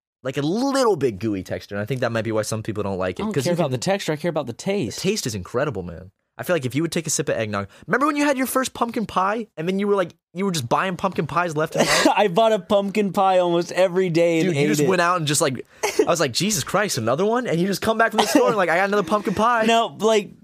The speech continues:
Speaker 2: before it's just like, "Oh, Ryan just buys a bunch of pumpkin pies." I was twenty-one at the time.
Speaker 1: Twenty-one?
Speaker 2: <laughs> I didn't mean to say it like that. I was, like, thinking at the same time.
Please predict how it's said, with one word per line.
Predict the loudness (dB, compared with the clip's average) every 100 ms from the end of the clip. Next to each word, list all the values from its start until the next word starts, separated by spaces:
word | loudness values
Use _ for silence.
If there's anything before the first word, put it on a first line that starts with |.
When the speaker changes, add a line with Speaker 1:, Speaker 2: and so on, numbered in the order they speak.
| -6
Speaker 2:
before | -4 2 4 4
it's | 2 0
just | -2 2
like, | 2 2
"Oh, | 2 4
Ryan | 4 4 2
just | 2
buys | 2 2
a | 2
bunch | 0 0
of |
pumpkin | -2 -2 0 0
pies." | 2 2 0 -4 -20 -20 -20 _ _ _ _ -2
I | 2 4
was | 4 2 0 -4 -12
twenty-one | -12 -2 0 2 2 2 2 2 0 2 2 2 0
at | 0
the | -2
time. | 0 2 2
Speaker 1:
Twenty-one? | 0 0 0 0 -2 2
Speaker 2:
<laughs> | 2
I |
didn't | 2 2
mean | 2 2
to | 2
say | 2 2 4
it | 4
like | 4 2
that. | 2 4 4 2 2 0 2
I | 2
was, | 2 2
like, | 0 0 -10 -6
thinking | -2 0 0 0
at |
the | 0
same | -2 -2
time. | 0 0 0